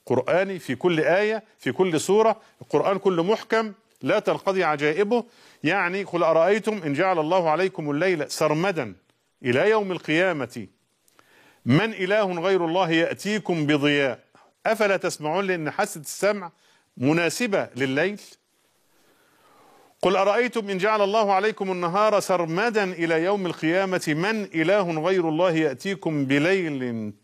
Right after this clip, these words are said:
تسكنون فيه أفلا تبصرون ومن رحمته جعل لكم الليل والنهار لتسكنوا فيه ولتبتغوا من فضله ولعلكم تشكرون".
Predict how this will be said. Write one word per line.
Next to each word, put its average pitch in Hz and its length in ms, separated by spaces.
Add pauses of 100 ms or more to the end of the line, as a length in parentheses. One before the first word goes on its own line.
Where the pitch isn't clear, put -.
تسكنون 165 1080
فيه 135 440 (1400)
أفلا 165 300
تبصرون 139 560
ومن 214 360
رحمته 135 640 (360)
جعل 202 460
لكم 185 320
الليل 160 480 (160)
والنهار 139 880
لتسكنوا 220 600
فيه 233 560 (360)
ولتبتغوا 160 840
من 165 180
فضله 143 640 (420)
ولعلكم 117 560
تشكرون". 92 480